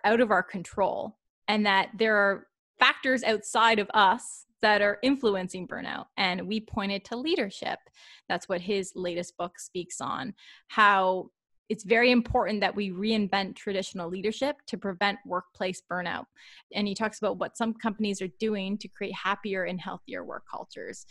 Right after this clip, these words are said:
Super, super powerful discussion. And I know it's gonna be an ongoing discussion. I'm sure we're gonna have a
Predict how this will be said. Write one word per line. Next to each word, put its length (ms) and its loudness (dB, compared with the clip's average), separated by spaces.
Super, 580 2
super 380 -2
powerful 480 -2
discussion. 800 -6
And 300 -6
I 140 -4
know 260 -2
it's 120 -8
gonna 160 -6
be 120 -8
an 80 -8
ongoing 500 -6
discussion. 420 -6
I'm 140 -4
sure 260 -8
we're 140 -8
gonna 180 -8
have 200 -8
a 40 -8